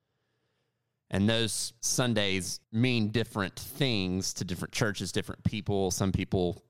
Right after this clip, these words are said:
look at each Sunday as a Sunday of hope, faith, joy, or peace, or prophets, Bethlehem, shepherds, angels. I mean, there,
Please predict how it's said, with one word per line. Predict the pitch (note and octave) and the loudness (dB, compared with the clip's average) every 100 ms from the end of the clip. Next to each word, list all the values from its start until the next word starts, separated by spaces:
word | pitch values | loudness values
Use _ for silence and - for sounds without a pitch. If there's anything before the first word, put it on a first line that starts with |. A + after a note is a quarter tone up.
| - | -6
look | F#2 | -6
at | - - | -8 -8
each | F#2 | -4
Sunday | - F#2+ F2 F2 E2+ | 0 0 2 2 0
as | E2 D#2 - F2+ | -2 -4 -8 -6
a | E2+ | -4
Sunday | - F2+ E2+ | 0 0 0
of | - | 0
hope, | G2 F2+ - - | 0 0 -4 -2
faith, | F#2 F2 E2 - | -2 0 -4 -10
joy, | F#2+ G2 F2 E2 | -6 -2 0 0
or | D#2+ | -2
peace, | - C3 B2 A#2 - | -2 0 2 0 -2
or | D2+ | -8
prophets, | - A#2+ A2+ - G#2 - | -4 -2 -2 -2 -6 -4
Bethlehem, | - A2 G#2+ G#2 G#2 | -2 -2 0 2 0
shepherds, | G2+ B2 A2+ G#2+ - | 0 -2 -2 -6 -4
angels. | G#2+ G#2 | -4 -2
I | G#2+ | 0
mean, | A2+ | 0
there, | G#2+ | 0